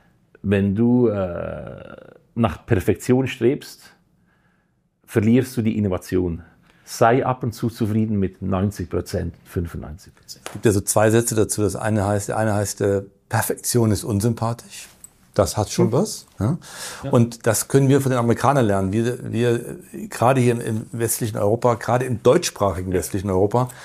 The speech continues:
Speaker 2: sind ja eher jemand, der hundert Prozent plant, bevor er in die Umsetzung geht. Und der
Speaker 1: Ja.
Speaker 2: Amerikaner hat zwanzig Prozent verstanden
Speaker 1: Ja.
Speaker 2: und dann legen wir mal los.
Speaker 1: Legen wir los, ja.
Speaker 2: Ja, und dann
Speaker 1: Genau.
Speaker 2: schauen wir weiter.
Speaker 1: Genau.
Speaker 2: Chris, du hast ein, äh, ein sehr sympathisches Team.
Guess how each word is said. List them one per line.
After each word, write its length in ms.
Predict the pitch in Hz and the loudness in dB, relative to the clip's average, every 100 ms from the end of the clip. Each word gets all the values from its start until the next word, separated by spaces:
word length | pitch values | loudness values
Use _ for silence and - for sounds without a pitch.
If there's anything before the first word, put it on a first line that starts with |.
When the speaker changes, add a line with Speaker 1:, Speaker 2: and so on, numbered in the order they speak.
| - - | -18 0
Speaker 2:
sind 200 | 131 117 | 2 2
ja 60 | |
eher 180 | 123 123 | 2 2
jemand, 260 | 131 123 117 | 2 0 2
der 100 | 110 | 2
hundert 240 | 143 147 | 4 4
Prozent 380 | 135 - 127 107 | 2 0 0 2
plant, 280 | 113 117 131 | 4 2 2
bevor 260 | 117 127 | 0 4
er 20 | 120 | 4
in 40 | |
die 40 | 127 | 6
Umsetzung 400 | 135 113 - 98 | 6 4 2 2
geht. 200 | 107 143 | 2 2
Und 80 | 120 | 2
der 60 | |
Speaker 1:
Ja. 20 | 113 | 2
Speaker 2:
Amerikaner 400 | 107 107 127 123 | 2 2 4 4
hat 180 | 127 | 2
zwanzig 320 | - 139 139 - | 2 2 2 0
Prozent 300 | 135 131 123 | 0 0 0
verstanden 440 | 117 131 131 135 | 2 4 4 2
Speaker 1:
Ja. 40 | |
Speaker 2:
und 120 | 127 127 | 0 2
dann 140 | 120 | 4
legen 200 | 123 127 | 4 6
wir 80 | 127 | 6
mal 120 | 123 | 6
los. 220 | 110 90 | 6 6
Speaker 1:
Legen 140 | 127 107 | 4 6
wir 80 | |
los, 200 | 113 104 107 | 4 4 2
ja. 60 | |
Speaker 2:
Ja, 260 | - 110 127 | -2 0 2
und 60 | 123 | 2
dann 80 | |
Speaker 1:
Genau. 140 | 110 117 | 0 2
Speaker 2:
schauen 120 | 101 | 2
wir 40 | 87 | 0
weiter. 140 | - - - - - - - - _ | -6 -18 -20 -18 -14 -12 -14 -18 _
Speaker 1:
Genau. 320 | - 101 101 85 - _ _ | -6 -4 -4 -8 -14 _ _
Speaker 2:
Chris, 280 | - 151 147 | 0 0 2
du 140 | 143 127 | 2 2
hast 240 | 127 - | 0 -2
ein, 360 | 131 120 117 101 - - _ | -2 0 -2 -4 -10 -20 _
äh, 80 | 113 | 0
ein 320 | 107 110 110 | 2 0 -2
sehr 160 | 104 131 | 0 2
sympathisches 580 | 127 117 110 - 107 - | 0 -2 -6 -4 -4 -4
Team. 360 | 117 120 151 | -2 -2 -4